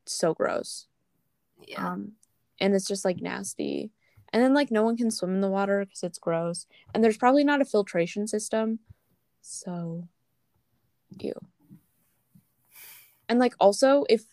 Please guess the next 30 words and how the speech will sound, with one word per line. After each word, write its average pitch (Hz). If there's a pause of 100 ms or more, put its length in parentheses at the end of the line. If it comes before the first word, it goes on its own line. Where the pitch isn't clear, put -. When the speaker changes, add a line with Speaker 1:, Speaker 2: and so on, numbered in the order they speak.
(460)
Speaker 1:
do 254
dead 247
bodies 370
float? 196 (640)
Speaker 2:
Yes. - (680)
Speaker 1:
Okay, 190
never 185
mind 160
then. 196 (380)
I 196
was 208
gonna 247
say, 180
if, 180
like, 196
someone 220
died 170
in 185
the 180
water, 170 (300)
how 190
would 202
the 247
crane, 175
like, 160 (680)
get 160
to 202
them? 247 (760)
'Cause 208
y-, 202